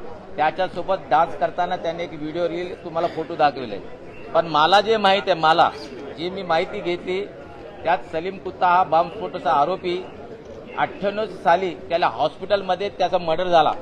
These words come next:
मर्डर करणारे रोहित वर्मा, मर्डर करणारे, अ, ब-, बा-, बा-, अ, म-, मर्डर, मर्डर करणारे रोहित वर्मा आणि बाळू ठाकरे म्हणून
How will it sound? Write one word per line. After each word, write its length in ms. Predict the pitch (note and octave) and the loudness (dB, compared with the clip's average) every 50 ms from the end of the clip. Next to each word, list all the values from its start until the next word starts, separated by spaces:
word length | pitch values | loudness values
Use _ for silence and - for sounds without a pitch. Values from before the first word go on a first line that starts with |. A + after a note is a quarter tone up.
| - - - - - - - - - A#2 | -8 -14 -16 -16 -18 -18 -18 -16 -12 -6
मर्डर 340 | C3+ D3+ E3 F3 F#3+ G3+ | -2 -2 0 2 2 2
करणारे 460 | F#3+ G3 F#3 F3 F#3 F#3+ F#3+ G3 G3+ F#3+ | 2 0 -2 0 0 0 2 2 2 2
रोहित 260 | F3 E3 E3+ F#3+ G3 - - - - - | 2 0 0 0 -2 -6 -10 -12 -6 0
वर्मा, 540 | C#3+ D3 D#3 - - F3+ G3 G3+ G#3 G3 - - - - - - - - | 0 0 2 2 2 4 4 4 2 0 -4 -10 -12 -12 -12 -14 -14 -8
मर्डर 300 | C#3 C#3+ D#3 E3 F#3 F#3+ | -2 0 2 4 4 2
करणारे, 540 | F#3+ - F#3+ F3+ F#3 F#3+ F#3+ F#3+ G3 F#3+ F#3+ | 2 2 0 2 2 2 2 2 4 4 6
अ, 200 | F#3+ F#3 E3+ D3+ - - C3 C3 C3 C3 C3 | 6 4 4 0 -2 -4 -4 -4 -2 -2 -4
ब-, 420 | B2+ B2 A#2+ C3 B2+ B2+ B2+ B2+ B2 - - - - - | -4 -6 -6 -4 -2 0 0 0 0 -2 -6 -14 -16 -14
बा-, 380 | C3 C3 B2 A#2+ C3 C#3 C#3+ C3 | -12 -10 -4 0 2 2 2 2
बा-, 420 | B2+ C#3 D#3 E3+ - - - - | 2 2 2 2 0 -2 -4 -2
अ, 120 | B2+ B2 A#2+ - B2+ | -2 -2 -2 -4 -6
म-, 240 | B2+ A#2 C3+ C#3 C3+ | -8 -4 -2 -2 -2
मर्डर, 320 | C3+ C#3 C#3+ - - F3 D3+ | -2 -2 -2 0 0 -2 -2
मर्डर 280 | C#3+ C#3 D3 D#3+ F3 | -2 -2 -2 -2 0
करणारे 220 | E3+ F3+ F#3 F#3 E3 | -2 -2 -2 -2 -4
रोहित 240 | C#3 C#3+ E3 E3 F3+ | -2 -4 -4 0 0
वर्मा 340 | F3 F3 F3+ F#3 G3+ G3+ F3 - - - - - | 0 0 2 2 0 0 0 -2 -8 -12 -8 -6
आणि 120 | - F3+ | -6 -4
बाळू 320 | D#3 D3 C3+ C#3+ E3 F#3+ | 0 2 4 4 4 2
ठाकरे 320 | F3 D3+ D#3 E3 - F#3 F#3 | 0 0 0 0 0 -2 -4
म्हणून 280 | F3+ F3 F3+ F#3 F#3+ | -4 -4 -6 -4 -4